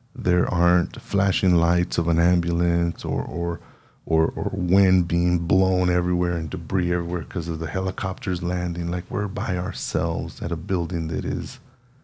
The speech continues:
glowing with orange lights and their port lights, you know, and there's nobody there. Like, you, it's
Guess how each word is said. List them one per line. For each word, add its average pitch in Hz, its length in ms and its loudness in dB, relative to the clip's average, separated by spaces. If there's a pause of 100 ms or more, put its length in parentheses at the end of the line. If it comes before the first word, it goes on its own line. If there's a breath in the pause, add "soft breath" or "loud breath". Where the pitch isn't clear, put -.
(1500 soft breath)
glowing 98 640 2
with 87 300 0
orange 95 480 4
lights 87 720 2 (640)
and 82 840 -2 (1200)
their 101 100 2
port - 500 -4
lights, - 460 -8
you 92 80 0
know, 87 180 -2
and 87 140 -2
there's 90 180 -4
nobody 117 300 0
there. 123 220 0
Like, 92 180 -2
you, 101 140 -4
it's 92 180 -6